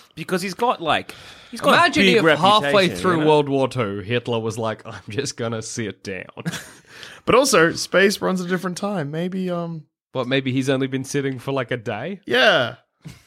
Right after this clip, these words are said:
Speaker 2: <laughs>
Speaker 3: But also, I like that
Speaker 2: Can you please, no, no, can you please, uh, um, show me how they'll explain that in Infinity War? Can you please give me the scene? <laughs>
Speaker 3: Op-, opening scene. Thanos sitting in his chair,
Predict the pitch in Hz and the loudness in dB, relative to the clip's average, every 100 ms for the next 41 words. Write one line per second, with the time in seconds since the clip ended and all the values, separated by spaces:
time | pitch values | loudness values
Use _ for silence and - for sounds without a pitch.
0 | _ _ _ - - - 202 277 - 185 | _ _ _ -2 0 -4 -2 -6 -2 2
1 | 240 226 269 247 180 196 214 269 214 214 | 6 6 6 6 6 6 6 4 2 2
2 | - 214 254 269 240 180 180 160 - 185 | 2 0 0 2 0 0 -2 -2 -2 -4
3 | 185 214 202 196 - 165 160 - 127 123 | -4 0 0 -2 -4 -2 -2 2 2 2
4 | 120 139 120 117 117 113 113 113 - 123 | 0 0 2 2 0 0 -2 -4 -6 -4
5 | 113 110 107 107 113 110 117 117 123 123 | -4 -2 -4 -4 -6 -2 -2 -2 -4 -4
6 | 131 170 - 127 135 135 143 - 117 117 | -4 -6 0 4 4 4 2 2 -4 -4
7 | 110 110 117 113 147 - - - _ _ | -4 -2 0 0 -2 -6 -16 -20 _ _
8 | _ _ - - - 185 - 175 170 160 | _ _ 0 2 4 2 4 4 6 4
9 | 151 131 160 151 127 107 - _ _ _ | 4 2 4 4 4 0 -8 _ _ _
10 | _ 185 208 220 170 _ _ - 143 127 | _ -8 -6 -6 -8 _ _ -2 0 0
11 | 120 139 127 123 123 - 127 120 101 | -4 -4 -4 -4 -6 -4 -2 -2 -2